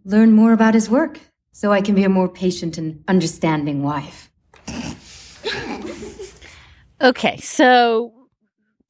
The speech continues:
Speaker 2: this kind of opens with her, I don't, I wanna say lying.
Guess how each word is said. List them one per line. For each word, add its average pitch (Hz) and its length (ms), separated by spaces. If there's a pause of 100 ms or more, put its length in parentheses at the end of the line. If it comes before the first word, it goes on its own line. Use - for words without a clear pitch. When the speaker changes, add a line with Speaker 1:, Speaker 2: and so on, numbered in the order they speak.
(200)
Speaker 2:
this 277 180
kind 294 260
of 247 100
opens 233 460
with 220 180
her, 214 640 (560)
I 160 100
don't, 208 220
I 156 80
wanna 156 220
say 190 200
lying. 190 540